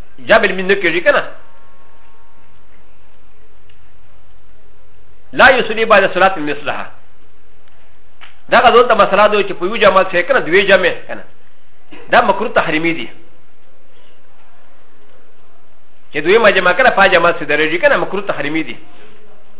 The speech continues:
سړی دې نه کو. اصل مذهب دا اما-، امام ابي يوسف نه روایت ده.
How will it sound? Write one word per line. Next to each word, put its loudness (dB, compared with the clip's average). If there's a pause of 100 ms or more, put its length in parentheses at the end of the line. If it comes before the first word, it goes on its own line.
(600)
سړی 4
دې 6
نه 4
کو. -4 (2500)
اصل 4
مذهب 6
دا 8
اما-، 4 (880)
امام 6
ابي 4
يوسف -2
نه 6
روایت 6
ده. 0